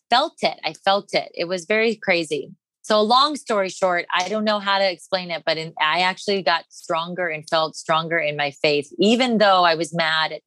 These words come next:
times and, and felt like, "How can this be happening? And this isn't fair." I did get, it's like, was, it was stronger.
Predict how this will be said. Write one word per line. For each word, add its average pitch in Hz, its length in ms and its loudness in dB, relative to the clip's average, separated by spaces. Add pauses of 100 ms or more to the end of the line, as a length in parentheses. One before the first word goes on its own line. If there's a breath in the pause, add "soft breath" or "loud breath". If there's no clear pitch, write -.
times 151 420 -2
and, 143 160 -12 (720 loud breath)
and 165 220 -2
felt 175 260 2
like, 170 160 0
"How 160 200 0
can 160 140 -6
this 151 120 -6
be 156 160 -4
happening? 147 460 -4
And 147 260 -4
this 151 140 -2
isn't 147 260 -2
fair." 135 460 0 (420 loud breath)
I 160 80 4
did 165 320 2
get, 156 260 2
it's 147 280 0
like, 147 200 -2
was, 147 280 -2 (120)
it 151 60 2
was 147 160 -2
stronger. 147 640 -2